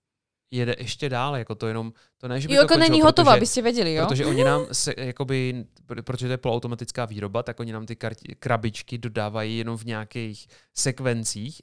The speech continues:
Speaker 1: a jenom v pár, jako, desítkách až stech kusech. A my jsme už dvakrát rozdávali, vlastně ten den jsme udělali, jako, to, naházeli se všechny ka-, všechny krabičky jsme měli, jako, naplněný. A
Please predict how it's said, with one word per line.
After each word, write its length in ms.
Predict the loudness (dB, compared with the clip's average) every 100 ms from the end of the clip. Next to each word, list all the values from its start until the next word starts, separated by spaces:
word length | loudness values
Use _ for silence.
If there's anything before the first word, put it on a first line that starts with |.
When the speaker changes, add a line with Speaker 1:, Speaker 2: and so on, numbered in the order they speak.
| -8
Speaker 1:
a 80 | -4
jenom 200 | -4 -6
v 140 | -6
pár, 340 | -4 -2 -4 -6
jako, 480 | -10 -4 -4 -4 -8 -18 _ -4
desítkách 540 | -4 -4 -2 -4 -2
až 120 | -6
stech 240 | -6 -8 -10
kusech. 500 | -8 -8 -8 -14 _ _ _ _ _ _ _ _
A 540 | 0 2 0 -2 -8 -14 _ _ _ _ _
my 120 | -4
jsme 260 | -2 0 -2
už 340 | -2 -6 -8 -14
dvakrát 800 | -12 -2 0 2 0 -2 -4 -6 -12 _ _ _ _ _ _ -2
rozdávali, 540 | 2 4 4 4 2
vlastně 240 | -2 -4
ten 200 | -6 -4
den 160 | -4 -4
jsme 140 | -6
udělali, 300 | -8 -8 -8
jako, 220 | -10 -14 -20 _
to, 280 | -4 -4 -4
naházeli 480 | -4 -2 -2 -4 -6
se 120 | -6
všechny 400 | -6 -6 -6 -8
ka-, 200 | -10 -12
všechny 280 | -8 -8 -6
krabičky 420 | -8 -6 -8 -8
jsme 140 | -8 -6
měli, 180 | -6
jako, 120 | -8 -10
naplněný. 580 | -8 -8 -6 -8 -10 -14 _ _ _ _ _ _ _ -2
A 500 | 0 2 0 -2